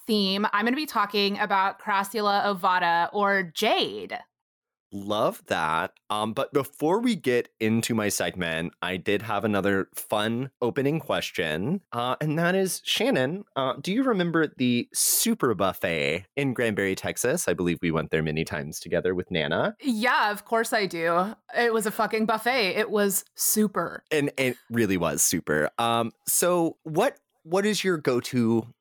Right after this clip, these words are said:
Speaker 2: Chinese takeout order?
Speaker 1: Oh, yeah. If I'm gonna get Chinese takeout, I'm definitely doing a hot and sour soup.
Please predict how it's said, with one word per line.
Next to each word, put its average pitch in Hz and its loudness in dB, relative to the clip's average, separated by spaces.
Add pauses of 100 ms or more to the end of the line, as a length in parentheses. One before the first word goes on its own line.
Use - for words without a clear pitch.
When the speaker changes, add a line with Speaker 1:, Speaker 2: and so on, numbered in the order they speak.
(180)
Speaker 2:
Chinese 120 0
takeout 78 -2
order? - -6 (140)
Speaker 1:
Oh, 233 0
yeah. 208 0 (100)
If 233 -6
I'm 233 2
gonna 392 0
get 320 -2
Chinese 240 0
takeout, 170 0 (180)
I'm 226 2
definitely 240 0
doing 240 0
a 220 2
hot 190 0
and 254 -4
sour 339 2
soup. 208 2